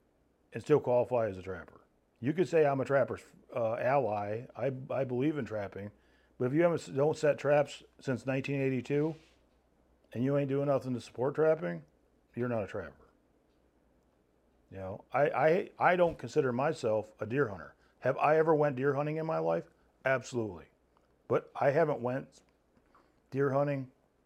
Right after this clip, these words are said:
I'm trying to think, I, I'm guessing fifteen years. And if, and if I go deer hunting this year, which I'm planning on,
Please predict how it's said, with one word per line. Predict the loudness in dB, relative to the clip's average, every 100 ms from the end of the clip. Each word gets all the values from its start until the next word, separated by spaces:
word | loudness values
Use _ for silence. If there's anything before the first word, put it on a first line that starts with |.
| _ _ _ _ _ _ _ _ _ _ _ _ _ _ _ _ _ _ _ -20 _ -12
I'm | -6
trying | -4 -4
to |
think, | -4 -6 -6 -10 -20 _ _ _ _ _ _ _ _ _ _ _ _
I, | -16 -14 -6
I'm | -2
guessing | 0 0 -2
fifteen | -4 -4 -4 -8
years. | -8 -12 -16 -20 _ _ _ _ _ _ _ _ _ _ _ _ _ _ _ _ -6
And | -4
if, | -4
and | -2 -2
if | 0
I | 0
go | 2 2
deer | 2 0
hunting | 0 -2
this | -2 -2
year, | -2
which | -2 -2
I'm | -4
planning | -2 -2 -4
on, | -6 -8